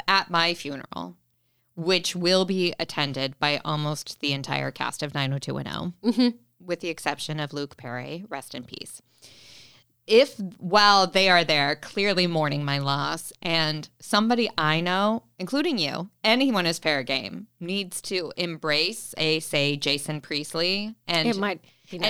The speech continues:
Speaker 1: it
Speaker 2: necessary.
Speaker 1: starts some long gossip that's running around and, and people are entertained, I would be thrilled. I would be thrilled to participate in one last round of entertainment for everyone that loved me.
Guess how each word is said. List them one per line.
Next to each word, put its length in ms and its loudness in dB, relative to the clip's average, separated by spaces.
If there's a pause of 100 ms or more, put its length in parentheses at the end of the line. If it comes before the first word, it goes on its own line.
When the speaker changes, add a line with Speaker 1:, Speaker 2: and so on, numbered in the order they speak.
Speaker 1:
it 20 4
Speaker 2:
necessary. 240 -2
Speaker 1:
starts 360 4
some 280 0
long 400 2
gossip 560 2
that's 240 -4
running 340 0
around 600 2
and, 260 -4
and 240 -2
people 260 -4
are 200 0
entertained, 640 -2 (160)
I 60 -6
would 140 -6
be 100 -10
thrilled. 580 -16 (320)
I 100 -2
would 120 0
be 120 -8
thrilled 480 -4
to 100 -12
participate 920 -6
in 260 -4
one 400 -2
last 440 -2
round 920 -2
of 220 -6
entertainment 880 -10
for 220 -2
everyone 480 -8
that 180 -12
loved 320 -10
me. 280 -10